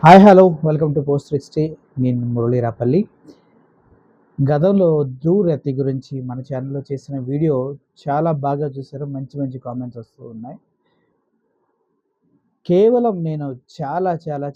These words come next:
చాలా వీడియోస్ చూసిన తర్వాత ధ్రువ్ రతికి అయిన ఒక అభిప్రాయానికి వచ్చి, ఆ, మంచి వీడియో చేయాలనేది ఆలోచనతో ఆ వీడియో చేయడం జరిగింది. వీడియోకి ఇప్పటివరకు చాలా మంచి వ్యూస్, మంచి కామెంట్స్ వచ్చినప్పటికీ లోకల్‌లో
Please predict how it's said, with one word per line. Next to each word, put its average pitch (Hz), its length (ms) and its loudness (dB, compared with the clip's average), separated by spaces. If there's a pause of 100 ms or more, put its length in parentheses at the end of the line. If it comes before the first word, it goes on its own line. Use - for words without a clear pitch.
చాలా 127 280 -12
వీడియోస్ 156 500 -8
చూసిన 135 260 -16
తర్వాత 127 420 -16
ధ్రువ్ 135 280 -14
రతికి 135 360 -12
అయిన 127 220 -16
ఒక 120 260 -20
అభిప్రాయానికి 151 680 -6
వచ్చి, 175 380 -10 (840)
ఆ, 139 140 -14 (100)
మంచి 160 320 -6
వీడియో 170 220 -2 (140)
చేయాలనేది 147 720 -6 (1000)
ఆలోచనతో 147 420 -8
ఆ 160 40 -4
వీడియో 131 460 -8 (100)
చేయడం 123 240 -12
జరిగింది. 123 500 -12 (840)
వీడియోకి 196 380 -2
ఇప్పటివరకు 202 500 -2 (120)
చాలా 156 200 -4
మంచి 165 320 -8
వ్యూస్, 160 240 -6
మంచి 151 280 -12
కామెంట్స్ 143 340 -10
వచ్చినప్పటికీ 135 960 -14
లోకల్‌లో 160 840 -6